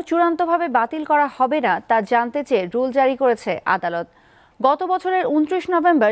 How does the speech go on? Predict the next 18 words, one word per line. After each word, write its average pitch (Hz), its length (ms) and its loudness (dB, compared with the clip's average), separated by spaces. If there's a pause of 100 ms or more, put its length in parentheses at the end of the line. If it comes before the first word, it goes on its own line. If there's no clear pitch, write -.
(100)
জিএম 277 280 2
কাদেরের 240 380 2
দায়িত্ব 226 300 0 (100)
পালনের 285 400 0
নিষেধাজ্ঞার 262 520 0 (200)
আদেশ 262 260 -4
দেয় 208 180 0 (120)
ঢাকার 202 340 0 (140)
একটি 196 180 -4
আদালত। 180 380 -2 (460)
জাতীয় 277 360 0
পার্টি 359 260 0
থেকে 349 220 -2
বহিষ্কৃত 302 500 0 (320)
জিয়াউল 269 360 2
হক 277 240 0
মৃধার 233 280 -2 (160)
আবেদনের 240 380 -2